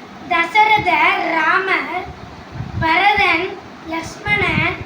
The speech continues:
நால்வர்களும் பாசம். ஜன-, ஜனகரும் பரதா, அண்ணன் தம்பி பாசத்திற்கு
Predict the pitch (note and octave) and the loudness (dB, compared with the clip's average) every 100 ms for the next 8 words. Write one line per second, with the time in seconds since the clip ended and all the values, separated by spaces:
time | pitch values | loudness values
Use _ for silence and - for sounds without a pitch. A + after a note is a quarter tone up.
0 | - - - - D#4 D4+ E4 F#4+ G4+ F#4+ | -14 -18 -18 -12 -6 -2 2 2 0 0
1 | F#4 F4+ E4 E4 D#4+ E4 G#4+ - - - | 0 0 -2 -6 -6 -6 -8 -10 -14 -18
2 | - - - - D#4+ D#4+ D#4+ F4+ E4+ - | -18 -20 -10 0 2 2 0 -4 -4 -8
3 | - - - - - - E4+ D#4+ G4 G#4+ | -14 -12 -12 -12 -12 -8 -2 0 2 2
4 | G#4 G4+ G#4 - - - E4 D#4+ F4 G#4 | 2 -2 -6 -14 -16 -10 -2 0 2 2
5 | G#4+ G#4 D#4+ E4+ G4 - - - - - | 2 0 -2 -6 -8 -10 -12 -12 -12 -8
6 | D4+ E4 G4 G4 E4+ A4 - - - E4+ | 0 4 4 4 4 2 0 -4 -2 -4
7 | G#4 A4+ A#4 - F4 E4 D#4 - F4 - | -2 -2 -4 -6 -4 -4 -4 -4 -6 -8
8 | - - - - D#4 E4+ F#4+ A4 G#4+ G4+ | -14 -14 -14 -4 0 2 0 -4 -4 -4
9 | F4+ - E4+ | -4 -6 -6